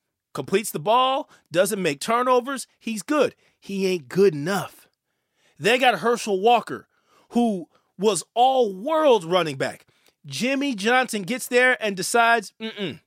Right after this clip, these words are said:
I know he's got a name. He's a Pro Bowler. This dude ain't gonna work with this team." Cut him. Got the world in draft picks from the Minnesota Vikings, and the Dallas Cowboys go on to be Super Bowl champions three times over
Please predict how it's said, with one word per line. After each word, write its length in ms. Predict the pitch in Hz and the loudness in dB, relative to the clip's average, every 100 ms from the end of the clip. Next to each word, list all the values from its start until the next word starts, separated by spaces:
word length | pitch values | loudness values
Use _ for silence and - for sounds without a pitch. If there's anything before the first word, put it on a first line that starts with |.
| _ | _
I 80 | 135 | -8
know 220 | 147 214 | -2 0
he's 180 | 214 208 | 0 -2
got 180 | 208 185 | -2 -2
a 40 | |
name. 420 | 139 208 226 226 202 | -4 -6 -6 -6 -8
He's 180 | 127 | -10
a 40 | 123 | -6
Pro 240 | 226 233 | 0 2
Bowler. 320 | 226 220 220 - _ _ - | 2 0 -2 -10 _ _ -6
This 200 | 202 175 | -6 -4
dude 400 | 175 220 220 202 | -4 -4 -4 -6
ain't 280 | 185 214 190 | -2 -2 -2
gonna 200 | 180 196 | -4 -2
work 320 | 175 185 185 | 0 -2 -2
with 120 | 165 - | -8 -6
this 180 | 165 | -6
team." 340 | - 190 127 - _ _ - | -4 -6 -6 -12 _ _ -8
Cut 280 | - 214 233 | 0 2 2
him. 200 | 240 220 _ _ _ _ _ _ _ _ _ - | -2 -8 _ _ _ _ _ _ _ _ _ -2
Got 220 | 190 180 _ - | 0 0 _ -6
the 180 | 151 160 | 0 0
world 520 | 139 190 269 254 233 | 2 0 2 0 -2
in 80 | 196 | -2
draft 340 | 202 226 214 | 2 2 2
picks 200 | 226 - | -4 -6
from 100 | 202 | -10
the 80 | 180 | -8
Minnesota 400 | 220 214 220 170 | -6 -2 0 0
Vikings, 480 | 208 220 240 233 - _ _ - | 0 0 -2 -12 -14 _ _ -4
and 180 | 180 170 | -4 -4
the 80 | 143 | -4
Dallas 400 | 180 226 254 - | 0 2 0 -4
Cowboys 540 | 214 202 196 180 151 | -2 0 0 -2 -4
go 480 | 127 196 214 160 147 | -2 0 0 -2 -4
on 160 | 143 - _ - | -8 -12 _ -10
to 260 | 190 196 | -6 -4
be 360 | 170 151 147 147 _ | -4 -6 -8 -12 _
Super 320 | - 208 196 | -8 -6 -4
Bowl 220 | 175 175 | 0 -2
champions 580 | 170 170 139 135 127 127 _ _ | -2 -6 -6 -6 -10 -12 _ _
three 300 | 160 214 220 | -4 -2 -2
times 420 | - 170 156 143 | -4 -6 -8 -4
over 400 | 156 135 110 101 | -4 -4 -6 -16